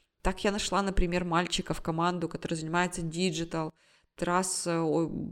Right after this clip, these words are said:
тоже с большим опытом именно в этой сфере. У меня есть мой ассистент, но периодически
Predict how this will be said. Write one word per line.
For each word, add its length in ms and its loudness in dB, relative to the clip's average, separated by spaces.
тоже 200 8
с 40 0
большим 420 0
опытом 480 -2
именно 300 -2
в 40 0
этой 220 0
сфере. 560 0
У 140 -2
меня 260 0
есть 220 -2
мой 140 2
ассистент, 600 0
но 160 0
периодически 1120 2